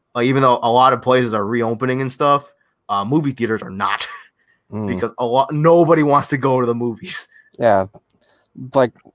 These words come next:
Speaker 2: movies are not an essential workplace.
Speaker 1: They're not.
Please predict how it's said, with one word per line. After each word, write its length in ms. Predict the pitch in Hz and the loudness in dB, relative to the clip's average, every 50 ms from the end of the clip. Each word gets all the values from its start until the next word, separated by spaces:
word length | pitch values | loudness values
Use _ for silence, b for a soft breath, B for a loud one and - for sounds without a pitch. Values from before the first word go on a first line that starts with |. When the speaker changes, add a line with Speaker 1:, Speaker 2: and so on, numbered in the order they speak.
| _ - | _ -16
Speaker 2:
movies 720 | 135 143 156 180 220 240 226 208 208 202 196 165 - - | -8 -2 2 4 4 4 6 6 8 6 6 4 2 0
are 220 | - 160 151 143 | 2 2 4 4
not 260 | 135 135 131 131 - | 4 2 2 0 0
an 140 | 117 120 117 | -4 -6 -6
essential 520 | 107 101 - 127 117 104 - - 101 98 | -6 -8 -8 -10 -10 -10 -10 -10 -10 -8
workplace. 800 | 95 95 92 92 _ - - 64 - - - - - - - - _ _ _ - | -8 -10 -12 -12 _ -18 -18 -18 -16 -18 -18 -20 -20 -20 -20 -20 _ _ _ -16
Speaker 1:
They're 100 | 117 107 | -14 -12
not. 340 | 101 92 87 90 90 - | -12 -12 -12 -12 -14 -14